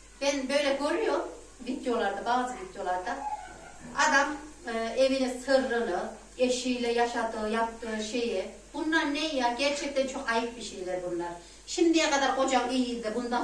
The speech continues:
sonra mı kötü? Hayret bir şey. Kaç sene yaşamışlar,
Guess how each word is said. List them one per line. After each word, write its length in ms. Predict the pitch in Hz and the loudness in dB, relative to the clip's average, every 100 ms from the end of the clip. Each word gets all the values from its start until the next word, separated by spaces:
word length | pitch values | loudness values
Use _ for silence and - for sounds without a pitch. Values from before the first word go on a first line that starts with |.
| - | -2
sonra 220 | 233 226 | -2 0
mı 160 | 285 - | 0 0
kötü? 400 | - - 175 170 - - - - - - - - - - - - | 0 0 -4 -6 -10 -20 -20 -20 -20 -20 -20 -20 -20 -20 -20 -6
Hayret 500 | 277 302 359 403 403 | 2 2 2 0 -4
bir 60 | 196 | -8
şey. 460 | - 180 170 170 170 - - - - - - - - - - - - - - - - - - - | -6 -4 -4 -6 -10 -18 -20 -20 -20 -20 -20 -20 -20 -20 -20 -20 -20 -20 -20 -20 -20 -20 -20 -4
Kaç 200 | 294 339 | 2 2
sene 280 | - 330 294 | 2 2 2
yaşamışlar, 840 | 294 294 320 285 262 269 185 196 | 0 0 0 0 -2 -4 -2 -4